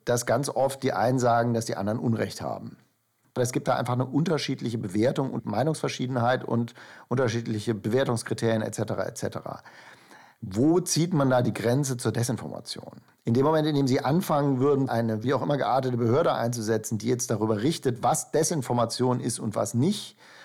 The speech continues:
haben Sie eben George Orwells Ministerium für Wahrheit. Und das ist mit einer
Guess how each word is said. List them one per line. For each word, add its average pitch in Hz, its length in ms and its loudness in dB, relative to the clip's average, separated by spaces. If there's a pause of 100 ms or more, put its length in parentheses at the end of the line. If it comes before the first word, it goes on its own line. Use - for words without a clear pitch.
(140)
haben 147 240 0
Sie 135 220 2
eben 135 460 2
George 123 320 2
Orwells 120 720 2 (220)
Ministerium 120 440 2
für 107 160 0
Wahrheit. 87 560 0 (920)
Und 110 440 0
das 123 240 2
ist 135 280 -2
mit 120 200 2
einer 120 440 2